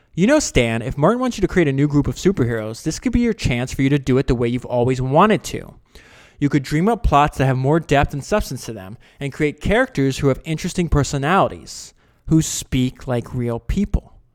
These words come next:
That's so, that's such a key. Then she said something that should have occurred to me right away, and it was the thing that made up my mind. "Remember, you've got nothing to lose by doing the book your way.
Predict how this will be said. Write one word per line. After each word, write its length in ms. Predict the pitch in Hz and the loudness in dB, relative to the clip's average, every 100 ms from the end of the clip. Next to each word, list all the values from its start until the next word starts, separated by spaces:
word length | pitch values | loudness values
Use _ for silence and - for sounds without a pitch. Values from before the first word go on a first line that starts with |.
| _ _ _ _ _ _ _ _ - | _ _ _ _ _ _ _ _ -16
That's 120 | 143 | -14
so, 540 | - - 143 139 135 - | -6 2 4 4 0 -8
that's 120 | 135 | -8
such 160 | - - | -4 -4
a 40 | |
key. 240 | 135 117 104 - _ _ _ _ _ _ _ _ _ | -6 -8 -10 -18 _ _ _ _ _ _ _ _ _
Then 220 | 139 147 196 | -2 0 0
she 160 | 233 | -2
said 240 | - 180 - | 0 0 2
something 300 | 139 135 127 | 0 2 -2
that 120 | 117 | 0
should 180 | - 143 | 2 4
have 100 | 139 | 2
occurred 300 | - 131 123 | -2 -2 -2
to 100 | 123 | -6
me 100 | 113 | -4
right 220 | 113 120 | -2 2
away, 420 | 139 151 104 - _ _ _ - | 4 4 4 -6 _ _ _ -6
and 100 | 123 | -2
it 60 | 123 | 0
was 100 | 120 | 0
the 80 | |
thing 240 | 131 127 131 | 0 0 0
that 80 | 127 | -2
made 160 | 117 | -2
up 80 | 117 | -2
my 100 | 117 | 0
mind. 580 | 127 160 117 90 - - - _ _ _ _ _ _ | 4 4 2 -6 -18 -18 -20 _ _ _ _ _ _
"Remember, 500 | 147 147 165 254 196 | 2 4 6 6 4
you've 220 | 120 127 127 | 2 0 4
got 180 | 151 | 4
nothing 460 | 143 151 196 269 254 | 4 4 4 4 4
to 100 | 226 | 4
lose 340 | 170 185 190 | 8 10 10
by 140 | 151 139 | 8 6
doing 220 | 147 151 | 6 4
the 80 | 135 | 4
book 280 | 123 151 135 | 6 6 6
your 200 | 151 135 | 4 4
way. 320 | 104 82 | 0 -8